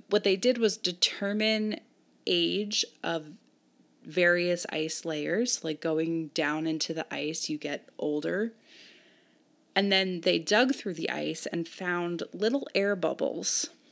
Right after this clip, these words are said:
that were enclosed, surrounded by the frozen water. And then they sampled the air in those bubbles to calculate the concentrations of gases that are in air bubbles in each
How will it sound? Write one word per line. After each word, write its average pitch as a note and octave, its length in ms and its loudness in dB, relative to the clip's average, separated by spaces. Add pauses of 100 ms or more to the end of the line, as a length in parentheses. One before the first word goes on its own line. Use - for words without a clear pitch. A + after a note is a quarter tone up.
(140)
that E3+ 160 4
were E3+ 240 4 (720)
enclosed, E3 840 2
surrounded F3 580 4
by D3+ 200 0
the D3+ 100 -2
frozen D3+ 440 0
water. C#3+ 460 -4 (720)
And G3+ 100 4
then G3+ 140 4
they F3+ 120 4
sampled B3+ 640 4 (260)
the - 180 2
air A3 300 6
in D#3+ 180 0
those D3 220 -2
bubbles - 480 -4
to - 140 -6
calculate E3+ 680 -4
the E3 80 -6
concentrations E3 1080 -4
of - 280 -6
gases D#3+ 800 0 (480)
that E3+ 140 2
are E3 200 2
in F3 460 4 (1800)
air F3+ 180 8
bubbles E3+ 420 2
in D#3 220 0
each - 480 -2